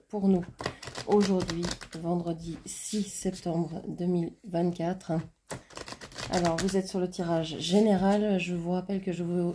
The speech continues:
je réalise également un tirage sentimental tous les jours. Donc, vous pouvez le retrouver, euh, dans la playlist, dans l'onglet Les Matinales.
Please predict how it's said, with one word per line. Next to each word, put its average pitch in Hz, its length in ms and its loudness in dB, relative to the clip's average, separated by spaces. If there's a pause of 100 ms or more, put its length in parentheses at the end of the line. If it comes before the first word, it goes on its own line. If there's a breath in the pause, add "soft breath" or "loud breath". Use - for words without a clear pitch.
(100)
je 170 180 -6
réalise 180 720 2
également 180 340 4 (540 loud breath)
un 185 140 0
tirage 185 500 4 (140)
sentimental 202 1000 2 (580 loud breath)
tous 254 120 -2
les 240 160 8
jours. 208 340 2
Donc, 185 160 4
vous 175 120 -2
pouvez 180 240 -2
le 185 80 4
retrouver, 185 680 0
euh, 165 240 0
dans 180 100 2
la 185 100 6
playlist, 190 560 0
dans 175 160 2
l'onglet 175 380 4
Les 180 220 4
Matinales. 202 640 4